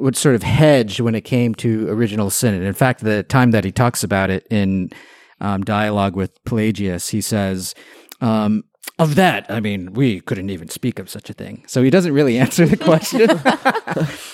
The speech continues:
He just kind of says, "Oh, I wanna honor Our Lady, and I'm not really gonna talk about it." So Aquinas and his teacher, Saint Albert the Great, actually say, and it's partially based on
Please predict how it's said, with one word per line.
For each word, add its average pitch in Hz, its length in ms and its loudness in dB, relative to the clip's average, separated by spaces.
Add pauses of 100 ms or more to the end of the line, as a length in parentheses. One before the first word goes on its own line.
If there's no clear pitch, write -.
He 156 120 2
just 147 200 2
kind 143 160 4
of 127 120 -2
says, 127 380 2
"Oh, 156 400 6
I 110 120 2
wanna 107 440 0 (200)
honor 98 460 -2
Our 104 180 -4
Lady, 95 300 -4
and 90 120 -6
I'm 92 120 -6
not 90 160 -10
really 90 180 -10
gonna 85 140 -12
talk 101 200 -10
about 90 220 -12
it." - 100 -14 (480)
So 139 360 2 (320)
Aquinas 151 440 2
and 127 80 2
his 117 120 2
teacher, 127 260 0
Saint - 240 -2
Albert 107 260 0
the 110 60 -4
Great, 131 340 2 (100)
actually 143 580 2
say, 110 480 -2
and 107 120 -4
it's - 160 -6
partially 147 500 0
based 110 360 -2
on 101 180 -2